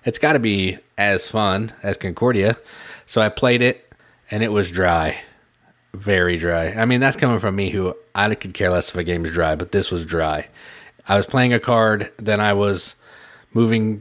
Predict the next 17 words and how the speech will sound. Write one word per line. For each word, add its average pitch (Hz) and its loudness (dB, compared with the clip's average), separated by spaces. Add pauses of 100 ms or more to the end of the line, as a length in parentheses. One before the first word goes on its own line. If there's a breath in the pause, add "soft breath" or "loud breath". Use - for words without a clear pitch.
cards 101 0
to 110 -2
the 101 2
bottom 98 2
of 95 -2
this 95 -2
row 92 2
and 92 -4
putting 98 2
a 87 0
house 92 -2 (560 loud breath)
on 95 2
the 95 0
board 92 2
for 98 -2
some 92 -2
reason. 92 -2